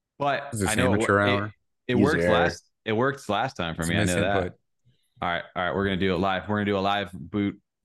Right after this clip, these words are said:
Speaker 1: Authorize.
Speaker 3: <laughs> Live
Speaker 1: App.
Speaker 3: boot.
Speaker 1: Live boot. We're back. All right. All projects. Click. Here's
Speaker 3: Look
Speaker 1: how
Speaker 3: how
Speaker 1: to really
Speaker 3: quick, look how quick that was.
Speaker 1: Look at that. All right. Well, Terra Mecca, it wasn't meant to be.
Speaker 2: It's made a bug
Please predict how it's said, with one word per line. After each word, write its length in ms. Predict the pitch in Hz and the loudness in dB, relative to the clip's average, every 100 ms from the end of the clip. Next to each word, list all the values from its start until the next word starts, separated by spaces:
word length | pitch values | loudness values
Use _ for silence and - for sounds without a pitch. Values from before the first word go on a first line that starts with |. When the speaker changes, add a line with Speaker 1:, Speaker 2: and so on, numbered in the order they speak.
| _ | _
Speaker 1:
Authorize. 680 | - 101 104 101 98 98 - - - - | -4 -4 0 0 0 -4 -10 -20 -20 -20
Speaker 3:
<laughs> 260 | _ _ _ | _ _ _
Live 140 | 160 - | 0 2
Speaker 1:
App. 320 | 143 202 151 104 | 4 8 8 6
Speaker 3:
boot. 320 | 92 127 120 - - _ _ - _ _ _ _ | 6 8 6 2 -12 _ _ -20 _ _ _ _
Speaker 1:
Live 280 | 101 113 101 | 0 0 2
boot. 300 | 120 117 - | 4 2 2
We're 120 | 117 | 0
back. 400 | 107 117 110 - - | 2 2 0 -6 -4
All 100 | 104 | 0
right. 200 | 104 101 | 0 0
All 160 | - 104 | 0 -2
projects. 480 | 110 104 101 101 - | 0 -2 0 -4 -8
Click. 420 | - 110 107 - _ | -4 -2 -2 -6 _
Here's 180 | 143 | -2
Speaker 3:
Look 60 | 127 | 0
Speaker 1:
how 60 | 95 | 0
Speaker 3:
how 60 | |
Speaker 1:
to 60 | 90 | 0
really 220 | 92 160 | 0 0
Speaker 3:
quick, 80 | - | 0
look 160 | 113 | -4
how 140 | - 294 | 0 0
quick 240 | - 151 | 2 0
that 180 | 117 82 | -2 -4
was. 360 | 71 67 - - _ _ _ _ - | -4 -8 -12 -20 _ _ _ _ -6
Speaker 1:
Look 80 | |
at 60 | 107 | -4
that. 320 | - - - - _ - | -4 -8 -12 -20 _ -8
All 80 | 85 | -6
right. 180 | 78 - | -4 -6
Well, 240 | 73 82 - _ _ _ _ _ _ - | -6 -8 -8 _ _ _ _ _ _ -4
Terra 180 | 104 92 | -2 0
Mecca, 320 | 92 104 87 | -2 -2 -4
it 60 | 87 | -2
wasn't 280 | 95 71 | -2 -2
meant 120 | 71 65 | -4 -6
to 40 | |
be. 120 | - 76 | -8 -8
Speaker 2:
It's 160 | - | -6
made 120 | 123 117 | -2 0
a 40 | |
bug 140 | 104 | 0